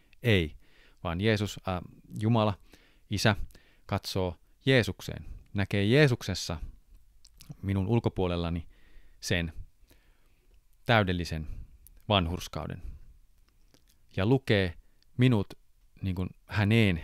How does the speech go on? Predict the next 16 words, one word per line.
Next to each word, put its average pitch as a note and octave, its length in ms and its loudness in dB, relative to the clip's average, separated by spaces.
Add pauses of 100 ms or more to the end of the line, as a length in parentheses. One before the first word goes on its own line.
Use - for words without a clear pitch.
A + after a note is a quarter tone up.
niin F#2+ 100 -6
kuin F2+ 140 -6 (340)
näkee A2+ 400 2 (180)
hä-, A2+ 180 -2
Jeesuksessa A#2+ 580 2
minut, A#2 420 4
vaikka F2+ 320 -4 (140)
minä G2+ 160 -2
en F#2 60 -4
sitä G2 240 -2
ansaitsisi. F#2 600 -4 (1300)
Lukee B2 320 2
hänen G#2 320 2
vanhurskautensa F2+ 760 -2
minulle, F2+ 560 0 (120)
minun F#2 280 -4